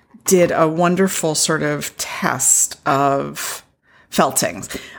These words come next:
Um, it was actually Alison, uh, Pakuska.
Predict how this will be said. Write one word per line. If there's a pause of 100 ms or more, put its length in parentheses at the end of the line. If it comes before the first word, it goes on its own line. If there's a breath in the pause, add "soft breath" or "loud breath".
(120)
Um, (100)
it
was
actually
Alison, (760 loud breath)
uh,
Pakuska.